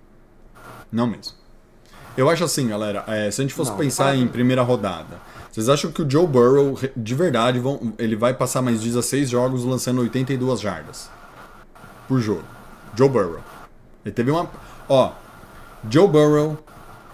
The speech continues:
Speaker 1: Daniel Jones, Jalen Hurts e tinha mais um quarterback.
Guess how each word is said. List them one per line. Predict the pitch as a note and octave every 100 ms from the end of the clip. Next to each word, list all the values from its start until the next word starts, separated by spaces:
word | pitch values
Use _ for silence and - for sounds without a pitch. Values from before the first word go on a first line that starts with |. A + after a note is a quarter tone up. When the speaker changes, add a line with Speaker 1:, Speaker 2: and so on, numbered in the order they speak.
| -
Speaker 1:
Daniel | D#3 D#3+ D#3+ C#3+
Jones, | A#2+ C3+ D3+ D3+ C3+ - - - - - - _ -
Jalen | A2+ D3 F#3+ F3
Hurts | C3+ C#3+ E3 D#3+
e | C#3
tinha | B2 C#3+
mais | C#3+ D3+ C3+
um | D3+
quarterback. | E3 D#3+ C3+ A#2+ G#2+ A#2+ -